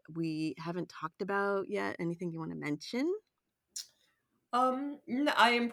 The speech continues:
Speaker 2: appreciate your enthusiasm in getting this out there in the world. Um, I think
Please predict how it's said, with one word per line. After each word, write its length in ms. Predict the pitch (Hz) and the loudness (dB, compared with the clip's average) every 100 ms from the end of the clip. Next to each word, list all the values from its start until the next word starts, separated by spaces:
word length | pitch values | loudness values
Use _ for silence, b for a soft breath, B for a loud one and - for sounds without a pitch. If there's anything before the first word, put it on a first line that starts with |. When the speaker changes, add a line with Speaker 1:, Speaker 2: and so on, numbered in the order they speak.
| - | 0
Speaker 2:
appreciate 560 | 208 202 302 262 269 208 | 0 4 2 4 0 0
your 140 | 220 | 0
enthusiasm 840 | 208 208 269 247 240 226 220 214 | 0 0 0 4 6 6 4 0
in 120 | 196 196 | 0 2
getting 300 | 190 190 185 | 2 2 0
this 160 | 180 | -2
out 240 | - 180 180 | 2 2 2
there 160 | 175 | 0
in 120 | 175 | 0
the 100 | 170 | -2
world. 520 | 170 196 190 185 185 - b b b b - | -2 0 0 0 -2 -6 b b b b 0
Um, 520 | 170 170 170 165 - _ _ | 2 4 2 -2 -6 _ _
I 120 | - | -2
think 420 | 240 - 202 196 | 0 2 0 0